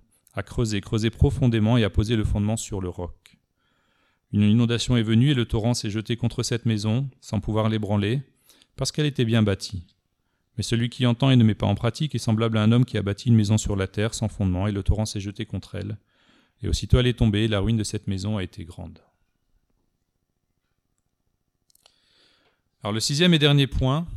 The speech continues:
ce sera ma conclusion aussi, est plutôt un complément au texte qu'on a partagé ce matin. Ce complément est le suivant, rappelez-vous toujours que vous n'obéissez pas pour établir la relation. Jésus a fait les choses.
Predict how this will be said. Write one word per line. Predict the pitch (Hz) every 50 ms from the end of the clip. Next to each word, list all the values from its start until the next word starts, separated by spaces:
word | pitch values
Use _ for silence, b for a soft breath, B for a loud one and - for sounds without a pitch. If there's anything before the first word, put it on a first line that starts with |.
| B B B B B B B B B B B B B - - _ -
ce | - -
sera | - - - 104 101
ma | 101 101
conclusion | - - 107 - - - 98 95 104 101
aussi, | 98 - - 113 123 127 131 - _ _ _ _ _ _ _ _ _ _ _ _ _ _ _ _ _ -
est | 113
plutôt | - - 117 - 165
un | 165 151
complément | - - 147 139 - 147 131 123 131 139 139
au | 127
texte | - - 135 135 - - - - _
qu'on | - - 110
a | 107 104
partagé | - 107 - - - 107 98 101 101
ce | - -
matin. | - - - - - - - - _ _ _ _ _ _ _ _ _ _ _ _ _ b b b b b b b b
Ce | - - 113
complément | - 117 110 - 117 117 123 123
est |
le | 120
suivant, | 113 - - 113 107 120 131
rappelez-vous | 131 131 131 - - 123 113 113 117
toujours | - 131 123 113 117 113 127 127 -
que | - 107
vous | 98 104
n'obéissez | 107 110 110 110 110 110 - - - 98
pas | - 110 120
pour | - - 117 98 110
établir | 107 - 104 92 95 101 104 117 - - _ -
la | - 95
relation. | 95 95 98 95 95 87 - - - 92 80 - - - _ _ _ _ _ _ _ _ _ _ _ _ _ _ _ _ _ _ _ _ _ _ _ _ _ b b b b b b b b b b b b b b b b b b -
Jésus | - 117 120 123 160 175
a | 147
fait | - - 147
les | 131 120
choses. | - - - 101 92 90 85 82